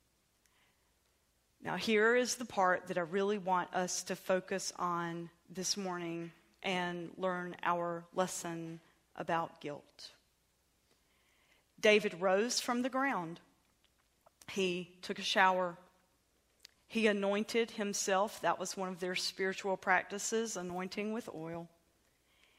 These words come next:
He changed his clothes. He went into the house of the Lord and he worshiped.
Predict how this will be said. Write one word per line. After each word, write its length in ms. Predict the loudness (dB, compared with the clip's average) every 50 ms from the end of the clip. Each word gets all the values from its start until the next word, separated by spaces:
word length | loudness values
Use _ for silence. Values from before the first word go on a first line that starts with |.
| _ _
He 160 | -6 -4 -2
changed 460 | 0 2 2 2 2 2 0 -2 -2
his 160 | -2 -6 -6
clothes. 640 | -8 -4 -2 0 0 0 0 -2 -4 -4 -6 -6 -8 -14 _ _ _ _ _ _ _ _ _ _ _ _ _ _ _ _ _ _ _ _ _ _
He 100 | -6 -2
went 220 | 0 2 2 2
into 180 | 2 2 0 0
the 120 | 0 2
house 360 | 6 8 8 8 8 4 2 -2
of 140 | -2 -2
the 100 | -2 -6
Lord 420 | -2 0 0 0 0 0 -2 -6 -6 -4
and 160 | -4 -4 -4
he 80 | -6
worshiped. 720 | -4 -4 -4 -4 -4 -4 -6 -6 -8 -10 -14 -20 -20 -20